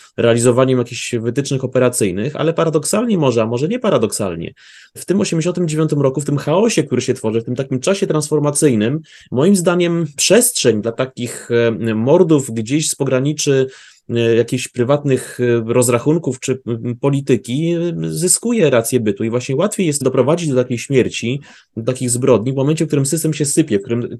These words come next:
kwestia kontroli jest już mniejsza, w którym, no, wolna amerykanka, powiedzmy, jest bardziej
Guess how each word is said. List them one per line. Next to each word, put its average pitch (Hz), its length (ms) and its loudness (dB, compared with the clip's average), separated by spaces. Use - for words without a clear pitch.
kwestia 151 340 -2
kontroli 156 460 2
jest 123 140 -2
już 113 160 -8
mniejsza, 101 340 -2
w - 80 -18
którym, 127 320 2
no, 131 280 4
wolna 151 360 6
amerykanka, 147 640 2
powiedzmy, 123 380 -4
jest 113 140 -4
bardziej 131 480 2